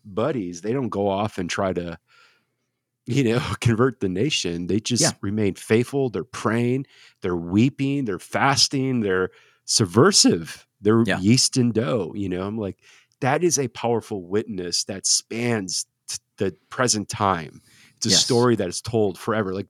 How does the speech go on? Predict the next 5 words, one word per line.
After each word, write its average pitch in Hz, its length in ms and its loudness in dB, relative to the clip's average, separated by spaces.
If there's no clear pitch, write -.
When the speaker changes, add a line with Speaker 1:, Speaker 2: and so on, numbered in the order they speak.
Speaker 1:
Bonhoeffer, 135 680 -2
right? 101 280 -2
So 117 260 -4
here's, 127 420 0
y-, 117 140 -4